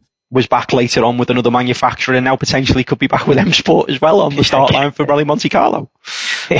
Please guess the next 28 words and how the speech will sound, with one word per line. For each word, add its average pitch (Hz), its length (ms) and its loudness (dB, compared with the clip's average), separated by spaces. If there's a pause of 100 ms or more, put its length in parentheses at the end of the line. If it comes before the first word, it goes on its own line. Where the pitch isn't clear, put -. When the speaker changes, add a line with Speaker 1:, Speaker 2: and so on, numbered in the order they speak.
(120)
Speaker 2:
Yeah, 147 160 4
like, 143 200 4
eight 143 200 2
years 120 200 2
later. 117 360 2
Speaker 1:
Yeah, 202 280 2
yeah, 196 200 2
yeah, 165 240 2
yeah. 160 260 0
So, 160 340 2
you 160 120 2
know, 127 160 0
should 160 240 2
we 170 80 2
really 160 240 4
be 147 120 0
mourning, 147 460 2 (300)
um, 123 560 0
you 135 100 2
know, 117 160 4
perhaps - 600 -2 (100)
the, 113 100 2
the, - 140 -2
the 120 100 2
loss 127 260 2
of 143 80 0
Ogier? 123 500 2 (120)
Um, 113 640 0